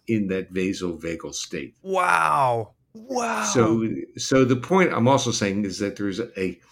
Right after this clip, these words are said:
Speaker 1: a ancient knowledge of how that this manipulation can have some, let's say, health-related benefits in the short term.
Speaker 2: I mean, so the reason it happens to people when they get blood drawn could be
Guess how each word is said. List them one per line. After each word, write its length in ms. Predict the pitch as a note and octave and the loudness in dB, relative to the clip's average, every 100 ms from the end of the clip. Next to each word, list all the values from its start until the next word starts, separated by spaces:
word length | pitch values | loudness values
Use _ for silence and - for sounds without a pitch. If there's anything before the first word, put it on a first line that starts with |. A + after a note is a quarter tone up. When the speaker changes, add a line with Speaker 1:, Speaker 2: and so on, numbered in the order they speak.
| - - _ - | -20 -20 _ -4
Speaker 1:
a 240 | A2+ - D3 | -2 0 2
ancient 380 | D3+ C3 C3+ | 2 0 -2
knowledge 540 | B2 B2 B2+ A#2 G#2 F2+ | 2 4 6 4 2 -2
of 120 | F#2+ | -6
how 260 | E2 A2 A#2+ | -4 -4 -4
that 260 | G2+ G#2 - | -4 -4 -2
this 240 | A2+ - | -4 0
manipulation 800 | A2+ G#2+ A#2+ A2 G2+ G#2+ G#2+ - _ _ - | 2 2 2 -2 0 0 -2 -12 _ _ -14
can 160 | - F2+ | -8 -6
have 280 | G2+ G2+ - | -4 -4 -6
some, 380 | - F#2+ F2+ - _ _ _ | -4 -2 -2 -8 _ _ _
let's 220 | D#2+ E2 - | -10 -8 -6
say, 220 | D#2+ D#2 | -6 -4
health-related 840 | F#2+ F#2 - - E2+ D#2+ E2 C#2+ - | -2 -2 -4 -8 -6 -4 -6 -10 -6
benefits 440 | F2+ E2+ D#2+ - | -6 -6 -12 -12
in 120 | D#2+ | -12
the 100 | D#2 | -10
short 380 | D2+ - G2 F#2 | -10 -8 -8 -10
term. 240 | - B1+ _ - - | -16 -20 _ -20 -16
Speaker 2:
I 60 | |
mean, 240 | D4+ D4 B3 | -8 -8 -6
so 240 | - C#4 | -4 -2
the 120 | B3 | 0
reason 520 | G#3 F3 G3 A#3+ C4 A3+ | -2 0 0 0 -2 -2
it 80 | E3 | -2
happens 380 | E3 F#3 G3+ | -2 -2 -2
to 80 | - | -2
people 260 | D#3+ F3 F3 | -2 -2 0
when 140 | F3 | 0
they 100 | D#3+ | 2
get 180 | C3 B2 | 0 0
blood 240 | B2+ C3+ | 2 2
drawn 220 | C#3 E3 D3 | 2 -2 0
could 380 | - B3+ C4+ A3+ | -2 0 0 0
be 420 | F#3 G3+ A3+ A#3+ | 0 2 0 -4